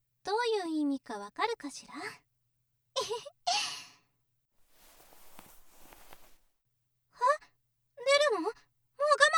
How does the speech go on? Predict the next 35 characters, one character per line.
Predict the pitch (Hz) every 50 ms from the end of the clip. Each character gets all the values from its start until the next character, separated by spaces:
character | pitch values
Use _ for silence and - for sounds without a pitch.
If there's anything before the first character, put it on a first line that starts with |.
| 605 466
慢 |
で | 415 415
き | - 494 523 494
な | 427 370
い？ | 480 605 - - _ _ _ _ _ _ _ _ _ _ _ _ _ _
ブ | _ 440
ル | 427 466 480 523 508 554 494 415
マ | 392
の | 349
上 | 349 415
と | 440 453 440
か | - 381
に | 320 285
出 | 302
し | 359 480 -
ち | -
ゃ | 427
ダ | 285 269 247
メ | 302 453
よ。 | 480 381 320 - 554 - - - _ _ _ _ _
せ | - - - 381
っ |
か | - - 453 453
く | - 523 -
着 | -
替 | 480
え | 415 466 480 523
た | 539 523 466
ん | 392
だ | 359
か | 311 294 311
ら。 | 311
え？ | 311 349 339 269 - _ _ _ _ _ _ _ _ _ _ _ _ _ _ _ _ _ _ _ _ _ _ _ _ _ _ _ _ _ _ - 302 359 466 539 - _ _ _ _ _ _ _ _ _
口 | - - - - -
の | 403